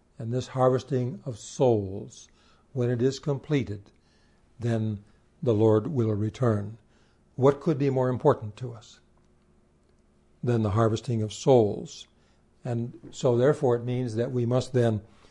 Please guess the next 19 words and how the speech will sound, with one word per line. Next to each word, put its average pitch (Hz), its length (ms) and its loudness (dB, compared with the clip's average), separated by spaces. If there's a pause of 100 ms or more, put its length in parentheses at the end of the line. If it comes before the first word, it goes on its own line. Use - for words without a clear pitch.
(680)
receive 131 540 2
all 143 640 8
the 117 140 -2
provision 117 760 2
for 123 160 -4
the 104 100 -2
harvesting 110 460 -4
of 104 100 -12
souls. 101 600 -10 (680)
That's 131 220 4
what 139 140 4
Pentecost 120 540 0
is. - 300 -14 (500)
So 123 260 6
for - 160 -2
the 113 60 4
next 127 220 4
several 123 320 6
weeks, 110 420 -4